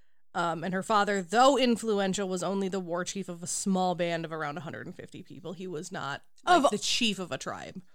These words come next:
Speaker 2: Only a hundred and fifty people. Only the war chief of a hundred and fifty people.
Speaker 1: Yeah. So growing up, um, Sarah was not around white people.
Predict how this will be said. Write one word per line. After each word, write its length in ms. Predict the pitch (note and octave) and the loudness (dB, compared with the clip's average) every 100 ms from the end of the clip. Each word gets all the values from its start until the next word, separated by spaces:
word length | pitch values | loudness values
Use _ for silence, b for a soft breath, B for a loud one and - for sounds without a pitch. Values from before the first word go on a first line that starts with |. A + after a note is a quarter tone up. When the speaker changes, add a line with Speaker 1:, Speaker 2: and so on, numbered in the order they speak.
| - | 4
Speaker 2:
Only 460 | G#4+ F#4 D#4 D4 | 6 8 6 4
a 40 | G3 | 2
hundred 480 | E3+ F3+ C#3 D#3 | -2 -6 -6 -10
and 160 | F3+ E3+ | -10 -12
fifty 360 | E3 D#3 - D3 | -10 -10 -8 -8
people. 380 | - - - - - | -8 -6 -8 -4 4
Only 720 | A4 A#4+ A4+ A4 G4 F4+ D#4+ | 8 8 8 8 6 4 4
the 160 | C#4+ | 4
war 340 | C4+ B3 A3+ G3+ | 8 8 8 6
chief 300 | - A3 F#3+ | 4 4 4
of 120 | F3+ | 4
a 80 | F#3 | 6
hundred 340 | E3+ E3 E3 | 4 4 2
and 140 | D#3 D#3 | 0 2
fifty 340 | E3 D3+ D3+ | 0 0 -4
people. 600 | - D#3 - - - - - - - B B B - | -2 -6 -6 -8 -8 -10 -16 -20 -20 B B B -6
Speaker 1:
Yeah. 160 | G3+ - - - - A3+ | -6 -6 -16 -20 -18 2
So 260 | C#4+ C#4 A#3+ | 4 4 -6
growing 440 | - C4+ C4+ F4 F#4 | -4 2 4 4 4
up, 360 | G3 G3 - - | 4 4 2 -6
um, 520 | G#3+ F#3 D#3+ D#3+ A2 F#3 - - - - - - - | -2 -2 -2 -6 -8 -12 -16 -20 -20 -20 -20 -20 -14
Sarah 460 | - - A3 A#3 A#3+ | -8 0 2 4 4
was 440 | G3+ G3+ G3 F3+ | 2 0 0 -4
not 380 | F3+ F3+ F3+ F3+ - | -2 0 2 0 -4
around 360 | E3+ G3 F#3+ G3 | -6 -4 -4 -4
white 180 | C4+ | -6
people. 400 | D#4 F3 - - | -6 -14 -12 -18